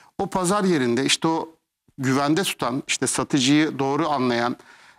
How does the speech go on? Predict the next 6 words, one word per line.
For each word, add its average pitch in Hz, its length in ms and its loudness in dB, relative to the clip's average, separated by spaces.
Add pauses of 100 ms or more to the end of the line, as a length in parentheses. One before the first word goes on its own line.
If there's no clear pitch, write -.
(140)
e, 131 400 -4
kullanıcıyı 151 500 0
doğru 147 240 0
yönlendiren 135 500 2
sistemin 160 420 2
içerisinde 147 680 -2